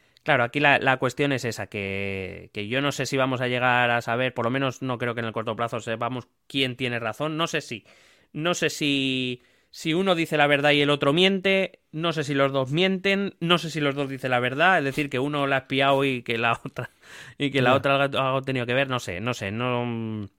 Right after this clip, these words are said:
Speaker 1: no sé, pero esto desde luego pinta de acabar bien.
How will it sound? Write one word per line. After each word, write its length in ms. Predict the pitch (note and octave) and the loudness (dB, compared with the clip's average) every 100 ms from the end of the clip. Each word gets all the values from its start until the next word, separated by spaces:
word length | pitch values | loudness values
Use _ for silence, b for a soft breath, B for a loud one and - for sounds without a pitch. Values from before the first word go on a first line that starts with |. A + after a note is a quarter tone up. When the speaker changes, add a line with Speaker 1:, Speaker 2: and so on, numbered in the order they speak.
| _ _ _ _ _ b b b | _ _ _ _ _ b b b
Speaker 1:
no 200 | - B2+ A#2 | -8 -6 -4
sé, 160 | C3 | -2
pero 200 | C3+ A#2+ | 0 2
esto 240 | A#2 - B2 | 0 0 0
desde 220 | A#2 A2 | 0 0
luego 200 | A#2 A#2+ | -2 -2
pinta 340 | A#2 A#2+ B2 A#2+ | -2 -4 -2 0
de 100 | A#2 | 0
acabar 340 | A2+ A#2 A#2 | 0 0 0
bien. 340 | A#2+ B2 A#2 | -2 -2 -4